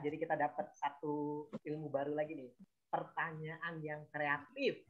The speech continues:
ya, yang menjadi kata kunci juga. Dan ini menarik, ya. Baik, thank you, Coach Kusna, dan semua yang hadir pada malam hari ini.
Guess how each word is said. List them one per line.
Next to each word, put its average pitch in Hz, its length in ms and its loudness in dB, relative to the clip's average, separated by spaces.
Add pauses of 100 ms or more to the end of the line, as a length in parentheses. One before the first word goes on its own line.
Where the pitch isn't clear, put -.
(140)
ya, 131 240 -2
yang 139 160 0
menjadi 139 320 2
kata 135 160 -2
kunci 139 320 -6
juga. 131 240 -4
Dan 139 240 -6
ini 147 80 -6
menarik, 139 400 -8
ya. 143 320 6 (320)
Baik, - 240 6 (160)
thank 240 240 4
you, - 80 8 (240)
Coach 170 160 2
Kusna, 156 400 -2
dan 147 240 4
semua 147 240 2
yang 139 80 2
hadir 143 320 0
pada 135 160 -2
malam 131 320 0
hari - 240 -8
ini. - 80 -16